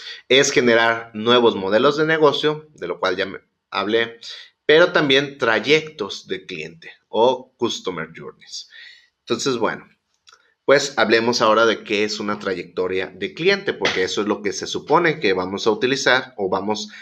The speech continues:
a hacer cuando queramos hacer un proceso de digitalización. Para ello voy a usar un, un ejemplo del sector salud,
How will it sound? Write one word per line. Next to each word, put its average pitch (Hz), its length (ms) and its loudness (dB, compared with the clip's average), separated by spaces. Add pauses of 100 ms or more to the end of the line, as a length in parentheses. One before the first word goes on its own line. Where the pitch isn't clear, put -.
(240)
a 98 320 2 (100)
hacer 120 480 0
cuando 98 320 -2
queramos 98 460 -2
hacer 92 400 0
un 90 120 -10
proceso 90 460 -6
de 85 140 -6
digitalización. - 800 -14 (600)
Para 139 240 4
ello 175 220 8
voy 165 180 6
a 160 80 6
usar 135 480 2
un, 120 400 -2
un 120 160 -2
ejemplo 123 680 0
del 98 300 0
sector - 360 -2
salud, 139 460 2